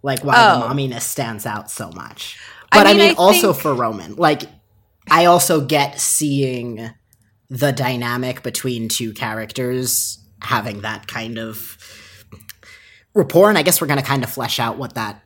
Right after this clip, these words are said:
Speaker 1: means throughout the episode, but yeah.
Speaker 2: I think that there's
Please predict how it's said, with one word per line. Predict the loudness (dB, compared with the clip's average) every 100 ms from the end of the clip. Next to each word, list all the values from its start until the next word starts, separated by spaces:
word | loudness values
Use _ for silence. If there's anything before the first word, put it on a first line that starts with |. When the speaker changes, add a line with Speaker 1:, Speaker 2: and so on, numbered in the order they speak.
| -10
Speaker 1:
means | -6 -4 -4 -6
throughout | -6 -8 -10
the | -14
episode, | -12 -12 -14 -18 -20
but | -20 -20
yeah. | -18 -20 -20 -20 _ _ _ 2
Speaker 2:
I | 2
think | 2 -4 -4 -4 -8 2
that | 6 6 4 0 -10 -10 -16 _ _ _ _ _ _
there's | -2 2 4 2 -2